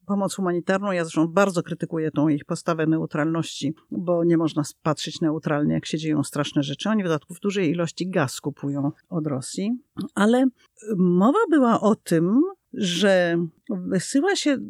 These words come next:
że nawet, że opór niektórych krajów, żeby wysyłać więcej broni, nie, nawet nie pochodzi stąd, że one tej broni nie chcą wysyłać, tylko że taka jest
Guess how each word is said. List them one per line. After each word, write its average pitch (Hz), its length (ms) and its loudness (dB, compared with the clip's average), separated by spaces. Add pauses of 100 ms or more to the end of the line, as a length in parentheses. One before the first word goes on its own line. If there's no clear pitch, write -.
(420)
że 175 200 -6
nawet, 220 320 0
że 214 120 2 (100)
opór 339 400 0
niektórych 240 440 2
krajów, 180 420 0
żeby 175 140 -6
wysyłać 185 460 -4
więcej 254 400 2
broni, 180 320 0
nie, 196 140 -2
nawet 196 280 -4
nie 208 100 -2
pochodzi 440 340 -2
stąd, 269 260 4
że 220 100 0
one 202 140 -2
tej 180 120 -4
broni 196 200 -4
nie 190 120 -4
chcą 190 200 -6
wysyłać, 170 400 -6
tylko 196 200 -2
że - 60 -10
taka 226 180 -2
jest - 140 -6